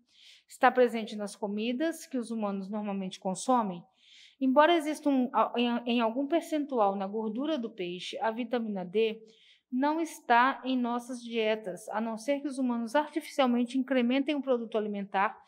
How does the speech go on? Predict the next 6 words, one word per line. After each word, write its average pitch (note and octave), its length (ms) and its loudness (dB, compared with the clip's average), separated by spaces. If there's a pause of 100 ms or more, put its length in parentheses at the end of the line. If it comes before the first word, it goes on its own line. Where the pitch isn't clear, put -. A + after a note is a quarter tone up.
(300)
como D4+ 240 2
leite C#4+ 320 2
enriquecido C4+ 640 -2
com C4 160 2
vitamina B3+ 420 2
D. F3+ 260 -4